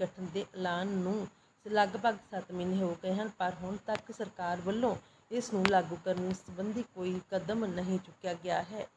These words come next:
ਲੱਖਾਂ ਕਰਮਚਾਰੀਆਂ ਤੇ ਪੈਨਸ਼ਨਰ ਇਸ ਕ-, ਕਮਿਸ਼ਨ ਨੂੰ ਕਦੋਂ ਤੱਕ ਲਾਗੂ ਕੀਤਾ ਜਾਵੇਗਾ, ਇਸ ਬਾਰੇ ਚਿੰਤਤ ਹਨ। ਇਸ ਵਾ-, ਇੱਕ ਸਵਾਲ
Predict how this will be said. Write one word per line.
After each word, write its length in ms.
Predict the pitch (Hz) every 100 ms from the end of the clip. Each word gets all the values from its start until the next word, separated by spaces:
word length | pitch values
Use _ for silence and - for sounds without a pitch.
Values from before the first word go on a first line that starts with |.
| -
ਲੱਖਾਂ 360 | 180 180 - 233
ਕਰਮਚਾਰੀਆਂ 520 | 214 202 196 214 220
ਤੇ 80 | 226
ਪੈਨਸ਼ਨਰ 500 | - 180 156 185 180 -
ਇਸ 180 | 190 -
ਕ-, 340 | 180 160 190 190 - - -
ਕਮਿਸ਼ਨ 320 | 196 196 226
ਨੂੰ 200 | 175 175 180
ਕਦੋਂ 260 | 208 180 180 -
ਤੱਕ 320 | 190 175 - 202 202 - - -
ਲਾਗੂ 280 | 196 175 175
ਕੀਤਾ 340 | 175 190 -
ਜਾਵੇਗਾ, 440 | 180 175 175 202 233
ਇਸ 320 | - 185 - 165
ਬਾਰੇ 220 | 170 190 220
ਚਿੰਤਤ 380 | 196 175 - 160 185
ਹਨ। 140 | 190 190
ਇਸ 280 | 185 196 -
ਵਾ-, 180 | 190 180 -
ਇੱਕ 360 | 202 - 240
ਸਵਾਲ 400 | 240 202 185 175